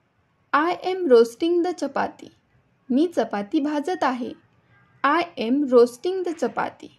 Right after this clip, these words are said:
Puff up म्हणजे फुगवणे. The chapati is puffed up. The chapati is puffed up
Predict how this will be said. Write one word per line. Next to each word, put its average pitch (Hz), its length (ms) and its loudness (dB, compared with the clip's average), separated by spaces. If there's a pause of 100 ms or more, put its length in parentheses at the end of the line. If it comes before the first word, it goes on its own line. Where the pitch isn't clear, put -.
(2250)
Puff 320 500 2
up - 300 -12 (340)
म्हणजे 247 380 -2 (440)
फुगवणे. 294 580 2 (1300)
The 339 200 -4
chapati 233 580 0
is 294 160 -2
puffed - 800 -2
up. - 280 -12 (640)
The 247 100 4 (100)
chapati 220 580 -4
is 294 160 -2
puffed - 760 -2
up - 240 -12